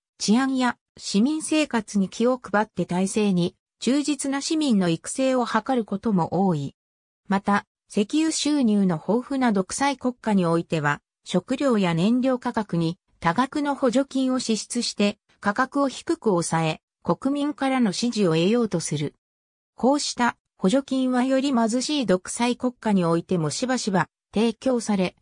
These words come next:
廃止の動きが起きた場合は、暴動となり、革命につながることさえ珍しくないので、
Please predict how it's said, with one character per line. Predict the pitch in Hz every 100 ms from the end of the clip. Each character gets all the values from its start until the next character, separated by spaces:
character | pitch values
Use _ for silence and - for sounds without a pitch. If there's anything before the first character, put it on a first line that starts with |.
| _ -
廃 | 214 294
止 | - 285
の | 311 269
動 | 277 285
き | 269
が | 226 190
起 | 233
き | -
た | 160
場 | 156 151
合 | 165 156
は、 | 143 - _ _
暴 | - 196 262
動 | 254 294
と | - 233
な | 220
り、 | 160 - _ _
革 | - - 269
命 | 311 302
に | 285
つ | 262 -
な | 277 269
が | 277
る | 262
こ | -
と | 254 240
さ | - 170
え | 156 - _ 156
珍 | 160 233 311 311
し |
く | - 208
な | 196
い | 220
の | 190 170
で、 | 160